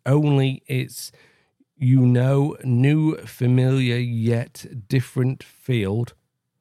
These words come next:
um, with so-called Easter eggs, but hopefully compelling in its own right. I've only heard what people on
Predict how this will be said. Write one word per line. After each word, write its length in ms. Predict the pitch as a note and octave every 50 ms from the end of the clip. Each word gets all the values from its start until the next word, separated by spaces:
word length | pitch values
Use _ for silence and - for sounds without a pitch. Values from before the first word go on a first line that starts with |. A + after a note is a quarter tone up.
| _ _ _ _ _ _ _ _ _ _ -
um, 300 | A#2 A2+ A2 A2 A2 A2+
with 240 | A#2 G#2+ G#2 G#2 -
so-called 840 | - - - C#3+ D3 D3 C#3+ - - - - A#2 A2+ A2+ A2+ A2+ - - _ _ _ -
Easter 480 | D3+ D#3+ E3+ C3 - - B2 G#2+ G#2
eggs, 320 | G2 F#2 G2 G#2+ G#2+ - -
but 260 | - _ - - - -
hopefully 800 | - - - C#3 D3+ - - - - A#2+ A#2+ B2 B2 C#3+ - _ -
compelling 840 | - - C3+ A#2+ A2 - - - - D3 C#3+ C#3+ C3 C3 C3 C3+ - - -
in 240 | A#2+ A#2 A#2+ B2+ - -
its 420 | - A#2+ A2+ - - - - - _ _ _
own 400 | - C3+ C3+ C3+ C3 B2+ A#2+ - -
right. 800 | - A#2 A2 A2+ A#2 A#2 G#2 G2 F2 E2+ - _ - - - _ _ _ _ _ _ _ _ _ _ _ _ _ _ _ _ _ _ _ _ _ _ _ _ _ _ _ _ _ _ _ _ _ _ _ _ _ _ _ _ _ _ _ _ _ _ _ _ _ _ _ _ _ _ -
I've 180 | F#3+ G3 G3+
only 200 | G3+ F#3 D3 C3
heard 520 | G#2+ - - C#3 C3 A#2+ A#2 A#2 A2+ G#2 A2
what 240 | A2+ A#2 C3 -
people 540 | - - C3 B2+ - A#2+ A#2 A2+ A2 A#2 - _ _ _ _ _ _ _ -
on 380 | A#2+ A#2+ A#2+ A2+ A2 A2 A#2